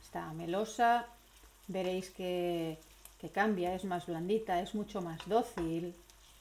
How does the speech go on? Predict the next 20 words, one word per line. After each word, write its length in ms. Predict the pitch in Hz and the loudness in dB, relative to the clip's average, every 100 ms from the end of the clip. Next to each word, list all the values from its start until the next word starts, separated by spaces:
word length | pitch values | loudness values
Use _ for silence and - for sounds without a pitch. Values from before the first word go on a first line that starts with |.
| - - | -20 -16
Eh, 240 | 175 165 165 | -10 -8 -6
ya 80 | 160 | -6
está 220 | - 175 | -4 -4
más 220 | 165 - | -4 -6
acarameladita. 800 | 175 165 160 160 170 202 196 190 - - - - - - - - - - - | -6 -4 -4 0 0 0 0 -4 -6 -20 -20 -20 -20 -20 -20 -20 -20 -20 -8
Entonces 540 | - 214 220 240 254 - | 0 2 4 4 2 4
ahora 240 | 240 233 | 6 6
ya 180 | 233 233 | 6 6
es 160 | 240 - | 4 2
tiempo 340 | 226 214 226 | 2 4 2
de 300 | 214 240 277 - | 2 2 0 -2
incorporarle 840 | 202 180 175 180 175 175 185 214 - - | -6 -2 -4 0 2 4 2 -2 -6 -8
las 200 | 160 - | -6 -8
patatas. 500 | 160 156 151 160 147 - | -16 -16 -16 -16 -16 -10
Le 60 | - | -4
voy 100 | 185 | -2
a 80 | |
poner 240 | 175 151 151 | -2 -4 -2
las 160 | 175 | -2
patatas 580 | - 226 262 330 415 - | 2 4 6 6 4 -2